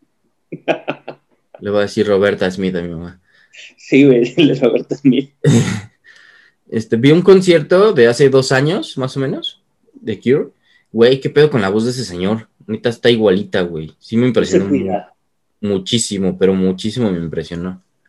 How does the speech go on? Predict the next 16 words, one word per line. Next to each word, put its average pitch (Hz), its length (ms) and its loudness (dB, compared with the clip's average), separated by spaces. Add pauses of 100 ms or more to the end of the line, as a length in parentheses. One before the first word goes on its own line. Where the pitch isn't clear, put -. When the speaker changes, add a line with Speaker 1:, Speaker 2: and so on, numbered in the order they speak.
(520)
Speaker 1:
Se - 160 -2
ha - 100 -4
cuidado. 110 540 2 (1900)
Speaker 2:
Se - 160 -4
ha 139 120 0
cuidado. 107 600 -2 (460)
Y 123 100 -2
bueno, 147 200 4
hay 151 80 4
muchas 165 440 2
otras 117 320 2
bandas, 110 460 -2
o 92 80 -14
sea, 98 160 -8
está 92 240 -8
cañón. 107 440 -6